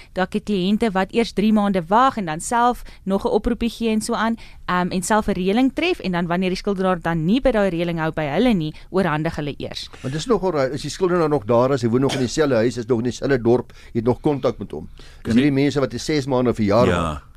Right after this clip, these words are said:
Speaker 2: wat
Speaker 1: Ja.
Speaker 2: die probleem is.
Speaker 3: Kan ek
Speaker 1: Ja.
Speaker 3: net nog, ekskuus, ek het loop dalk dinge vooruit, Ignas, maar ek probeer net maar soos 'n
Speaker 2: Ja.
Speaker 3: luisteraar dink, wat sou ek nou hier gevra het? Voordat jy die, iemand oorhandig aan jou as prokureur, moet 'n mens die persoon 'n,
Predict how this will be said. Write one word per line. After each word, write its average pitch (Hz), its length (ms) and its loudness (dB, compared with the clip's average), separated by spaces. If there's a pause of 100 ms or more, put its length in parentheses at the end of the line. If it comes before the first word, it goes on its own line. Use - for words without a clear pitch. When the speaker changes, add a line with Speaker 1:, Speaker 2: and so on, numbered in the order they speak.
Speaker 2:
wat 208 100 -2
Speaker 1:
Ja. 170 100 0
Speaker 2:
die 95 80 -4
probleem 85 280 -6
is. - 80 -8
Speaker 3:
Kan 127 80 2
ek 131 60 4
Speaker 1:
Ja. - 40 4
Speaker 3:
net 170 100 2
nog, 135 140 4
ekskuus, 143 260 -2
ek 127 60 -6
het 104 100 0
loop 110 160 4
dalk 117 180 0
dinge 104 200 0
vooruit, 113 340 -2
Ignas, 107 260 -2
maar 90 100 -2
ek 80 100 -8
probeer 107 260 0
net 117 100 4
maar 104 100 2
soos 95 160 -2
'n 90 60 -4
Speaker 2:
Ja. - 60 2
Speaker 3:
luisteraar 104 400 2
dink, 101 160 0
wat 85 160 -2
sou 98 160 -2
ek 98 100 -2
nou 104 120 -2
hier 92 140 -2
gevra 82 340 -4
het? 76 120 -8 (260)
Voordat 160 280 2
jy 113 220 2
die, 87 200 -8 (200)
iemand 113 280 2
oorhandig 90 520 -2
aan 92 140 0
jou 85 240 -2
as 80 100 -6
prokureur, 80 600 -4 (380)
moet 123 180 2
'n 160 60 2
mens 151 220 -2
die 117 240 -2
persoon 131 440 0
'n, 87 220 0